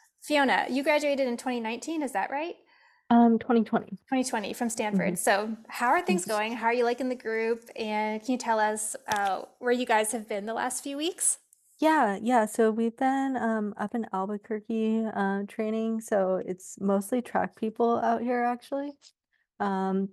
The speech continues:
Speaker 2: but Rose Harvey, who's, like, a British marathoner, has also been with us. Um, so that's been fun. Um,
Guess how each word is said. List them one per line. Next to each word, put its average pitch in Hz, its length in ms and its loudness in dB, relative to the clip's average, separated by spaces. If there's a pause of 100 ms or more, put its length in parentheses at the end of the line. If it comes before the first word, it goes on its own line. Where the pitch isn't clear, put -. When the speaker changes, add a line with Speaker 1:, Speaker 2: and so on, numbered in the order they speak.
Speaker 2:
but 185 380 2
Rose 202 340 2
Harvey, 190 560 0
who's, 180 240 -6
like, 180 180 -2
a 180 60 -2
British 180 400 -4
marathoner, 190 760 -4
has 196 120 -4
also 185 260 -2
been 185 220 -2
with 185 160 -2
us. 202 420 0
Um, 175 420 -2 (440)
so - 140 -6
that's 196 220 -2
been 208 200 2
fun. 180 720 -2
Um, 170 540 -2